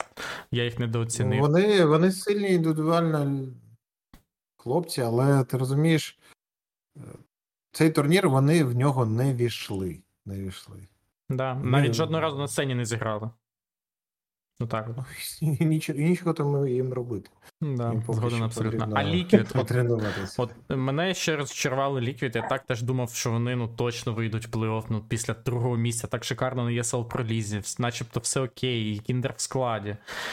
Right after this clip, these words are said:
Speaker 1: всі на, все на плюс моралі.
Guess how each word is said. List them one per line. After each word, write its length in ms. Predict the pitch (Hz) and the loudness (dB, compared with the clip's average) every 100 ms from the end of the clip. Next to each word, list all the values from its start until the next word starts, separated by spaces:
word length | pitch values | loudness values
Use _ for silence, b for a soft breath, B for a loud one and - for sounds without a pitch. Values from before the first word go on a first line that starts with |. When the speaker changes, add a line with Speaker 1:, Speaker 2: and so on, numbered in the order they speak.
| B B B - | B B B -4
Speaker 1:
всі 280 | - 139 | -2 0
на, 80 | 131 | 0
все 220 | 127 - | -2 -2
на 100 | 139 | -2
плюс 240 | 131 143 - | 0 -4 0
моралі. 840 | 139 139 139 123 107 107 104 104 | -2 0 0 0 -2 -2 -2 -4